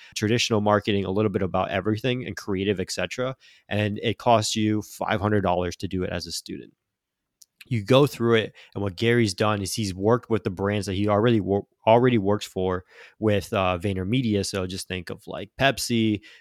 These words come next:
uh, Mister Peanut, et cetera, all of these other brands. And he's partnered with them saying, "Hey, if someone gets this degree from Gary Vee, then you have been accredited by that company," essentially. So I think that might be a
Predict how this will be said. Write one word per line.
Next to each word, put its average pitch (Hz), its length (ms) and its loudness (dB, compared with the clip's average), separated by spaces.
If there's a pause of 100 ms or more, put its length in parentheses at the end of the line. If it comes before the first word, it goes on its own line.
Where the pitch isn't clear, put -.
(120)
uh, 98 160 -2
Mister 98 300 -4
Peanut, 107 520 -2
et 95 120 -8
cetera, 104 540 0
all 104 220 0
of 104 60 0
these 101 100 -2
other 95 160 -2
brands. 117 460 -2 (180)
And 120 80 -4
he's 101 100 -2
partnered 160 340 0
with 127 100 -2
them 117 120 0
saying, 104 300 -2
"Hey, 120 220 2
if 101 100 -2
someone 143 300 0
gets 104 260 -2
this 107 320 -2 (400)
degree 104 560 0
from 92 300 -6
Gary 95 420 -2
Vee, 104 480 0 (580)
then 107 440 -2
you 113 600 2
have 104 240 -4
been 107 120 0
accredited 101 640 0
by 92 160 0
that 90 180 -6
company," 90 400 -10
essentially. - 640 -14 (220)
So 120 160 2
I 113 80 4
think 135 280 0
that 107 220 2
might 104 160 -2
be 104 200 -4
a - 40 -8